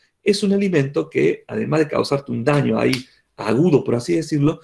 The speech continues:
también genera un daño crónico. Por ejemplo, el alto consumo de azúcar que genera síndrome diabéticos, la alta calorías de las grasas que generan síndromes de obesidad, que es multifactorial las causas y que a su vez generan múltiples enfermedades.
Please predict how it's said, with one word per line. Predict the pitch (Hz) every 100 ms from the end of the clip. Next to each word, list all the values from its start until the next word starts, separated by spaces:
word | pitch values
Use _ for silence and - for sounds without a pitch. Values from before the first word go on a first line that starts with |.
| - _
también | - 170 196
genera | 196 175 170
un | 156
daño | 160 160 147
crónico. | 127 117 110 113
Por | 131
ejemplo, | 139 127 117 135 147 - _
el | 123 135
alto | 151 151 143
consumo | 123 117 135 127
de | 117
azúcar | 127 - 147 147 165
que | 110
genera | - 113 120
síndrome | - 107 117 113
diabéticos, | 110 127 - 143 160 165 - _ _ _ _ _ _ _ _ _ _ _ - - - -
la | - 139
alta | 147 -
calorías | 143 123 123 147 185 139 110 - _ _ _
de | 120 110
las | 113
grasas | 120 170 165 117
que | -
generan | - 113 123 120
síndromes | 117 120 120 123
de | 110
obesidad, | 104 202 - 151 185 -
que | 117
es | - _ _ _ -
multifactorial | 123 143 180 - - - 113 165 -
las | -
causas | - 143 143 139 - - -
y | 139 120
que | -
a |
su | - 117
vez | 135 135 - _ _
generan | 123 127 123 117
múltiples | 139 185 - - 110
enfermedades. | 107 101 110 135 170 120 139 -